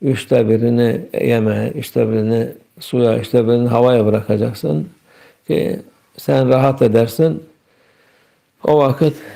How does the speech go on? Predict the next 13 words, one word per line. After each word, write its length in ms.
rejim 640
de 140
istemez, 580
diyet 340
de 120
istemez, 520
şeyler 480
de 120
istemez. 400
Şimdikiler 720
bir 120
de, 400
e, 320